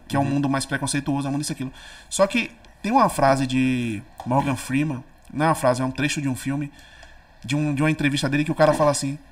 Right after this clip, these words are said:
Speaker 1: "Como é que você vê, vê, como é que você vence o racismo?" Aí ele fala, tipo assim, ele fala, "Se assumindo, se uma pessoa me chamar de preto,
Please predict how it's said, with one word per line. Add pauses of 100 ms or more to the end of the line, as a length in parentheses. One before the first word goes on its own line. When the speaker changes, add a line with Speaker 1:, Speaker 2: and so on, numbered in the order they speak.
(120)
Speaker 1:
"Como
é
que
você
vê,
vê,
como
é
que
você (1300)
vence
o
racismo?" (680)
Aí
ele
fala,
tipo
assim,
ele
fala, (220)
"Se
assumindo, (760)
se
uma
pessoa
me
chamar
de
preto,